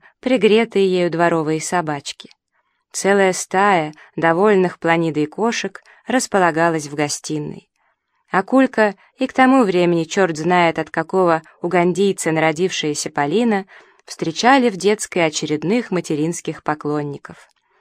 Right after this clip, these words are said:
Одна в коротком платьице с уложенной косой, эдакий краснощёкий пупсик, другая вся до розовых слитков и ладошек, черномазенькая, в комбинезончике со слюнявчиком.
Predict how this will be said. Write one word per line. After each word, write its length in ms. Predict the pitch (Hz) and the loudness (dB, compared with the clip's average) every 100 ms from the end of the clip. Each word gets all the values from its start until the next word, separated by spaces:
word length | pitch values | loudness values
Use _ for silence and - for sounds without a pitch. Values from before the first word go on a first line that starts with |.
| _ _ _ | _ _ _
Одна 280 | 190 285 302 | 2 2 2
в 40 | |
коротком 480 | 180 165 160 - 147 | 0 0 -2 -6 -8
платьице 760 | - 180 240 - 208 - 196 180 - - | -2 -2 -2 -2 -6 -4 -8 -8 -16 -20
с 120 | - | -6
уложенной 480 | 214 220 190 196 190 | 0 0 2 0 0
косой, 560 | 185 180 - 180 170 175 _ _ _ _ | -2 -4 -4 -4 -6 -8 _ _ _ _
эдакий 300 | 254 - 226 | -6 -2 -2
краснощёкий 760 | 220 220 226 220 - 196 190 208 | 0 -2 0 -2 0 -2 0 -2
пупсик, 540 | 190 156 - - - - _ _ _ _ | -2 -10 -10 -12 -16 -20 _ _ _ _
другая 440 | 202 220 285 226 | -2 2 4 4
вся 280 | 180 - 233 | 2 2 2
до 140 | 180 175 | 2 2
розовых 400 | 196 170 160 160 | 2 0 -4 -6
слитков 640 | - 160 - 175 175 - | -6 -6 -6 -4 -2 -2
и 20 | |
ладошек, 640 | 151 147 190 233 - 190 - - - _ | -2 -2 -2 -4 -6 -8 -16 -20 -20 _
черномазенькая, 1120 | - 254 180 165 190 240 214 202 - 180 175 - - _ | -2 0 2 2 4 2 2 -2 -2 -6 -6 -10 -20 _
в 80 | |
комбинезончике 960 | - 269 233 202 170 175 220 214 - - | -2 2 4 2 0 0 0 0 -4 -8
со 120 | 165 | -8
слюнявчиком. 960 | 151 156 156 185 226 - 185 - 170 175 | -6 -4 0 0 -2 -6 -12 -10 -10 -12